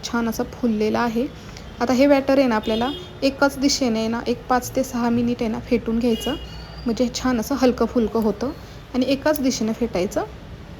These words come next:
ह्या पद्धतीने बघा, मस्त जाळी म्हणजे तयार होते.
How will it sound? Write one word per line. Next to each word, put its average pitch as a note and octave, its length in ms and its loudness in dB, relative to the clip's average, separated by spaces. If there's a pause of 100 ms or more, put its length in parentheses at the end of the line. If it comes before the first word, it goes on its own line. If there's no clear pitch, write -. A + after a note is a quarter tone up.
ह्या F#3 100 -2
पद्धतीने G#3 500 -6
बघा, A3+ 220 -8 (560)
मस्त - 260 -2
जाळी A3+ 300 4
म्हणजे G#3 300 0 (560)
तयार G#3 240 4
होते. A#3 300 -2